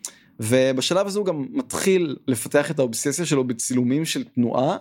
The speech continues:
שזה גם היה משהו מהקפריזיות שלו, לא היה בזה שום דבר מסחרי ככל הנראה, זה ממש היה מין חזון כזה, "אני רוצה צילום נע." אה,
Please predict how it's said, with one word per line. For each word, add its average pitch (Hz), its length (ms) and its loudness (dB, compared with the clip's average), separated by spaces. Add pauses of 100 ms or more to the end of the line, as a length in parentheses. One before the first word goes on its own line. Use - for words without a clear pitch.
(240)
שזה 120 280 -2
גם 185 240 4
היה 180 200 2
משהו 156 280 -4
מהקפריזיות 156 840 0
שלו, 139 300 0 (280)
לא 170 80 6
היה 254 60 4
בזה 208 180 -4
שום 233 220 -2
דבר 220 200 -2
מסחרי 160 460 -2
ככל 127 260 0
הנראה, 135 320 -4 (100)
זה 120 160 -2
ממש 185 260 2
היה 220 100 0
מין 196 280 -2 (220)
חזון 127 500 0
כזה, 123 300 -2
"אני 123 100 0
רוצה 120 280 -4
צילום 139 460 0
נע." 117 140 -2 (1120)
אה, 135 480 4